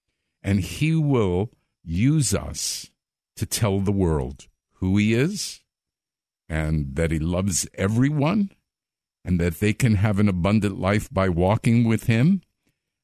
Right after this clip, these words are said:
God has a plan for the entire world, not just Israel.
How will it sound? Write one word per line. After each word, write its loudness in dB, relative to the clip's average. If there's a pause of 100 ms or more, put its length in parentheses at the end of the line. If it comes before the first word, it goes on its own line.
(140)
God 2
has 2
a 0
plan -2
for -4
the -2
entire -2
world, -4 (380)
not 2
just -2 (100)
Israel. -6